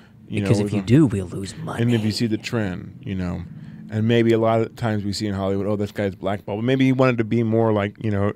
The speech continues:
Speaker 1: do his own thing, you know, and, uh, because, but we're gonna tarnish him and this. Someone said the actual Josh Trank, you know,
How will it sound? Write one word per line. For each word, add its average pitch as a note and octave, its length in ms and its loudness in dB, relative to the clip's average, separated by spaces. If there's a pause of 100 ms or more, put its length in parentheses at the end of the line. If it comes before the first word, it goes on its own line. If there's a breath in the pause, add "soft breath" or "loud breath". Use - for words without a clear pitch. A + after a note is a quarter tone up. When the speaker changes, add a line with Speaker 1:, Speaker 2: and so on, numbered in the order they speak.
Speaker 1:
do G#2+ 120 0
his G#2 120 2
own G2+ 200 0
thing, F#2+ 380 0
you F2 80 -4
know, F2+ 180 -2
and, F2+ 100 -4 (580 soft breath)
uh, C#3+ 60 -12 (260)
because, A#2 360 2 (160)
but A2+ 240 2
we're A#2 120 4
gonna A2 280 0 (180)
tarnish B2+ 420 2
him A2 240 2
and F#2 220 -6 (440 soft breath)
this. B2 220 2 (160 soft breath)
Someone C4 300 2
said F3 320 4
the C3+ 140 4
actual C#3 240 0
Josh B2 320 0
Trank, B2 280 0 (220)
you C3 100 -2
know, G#2+ 280 0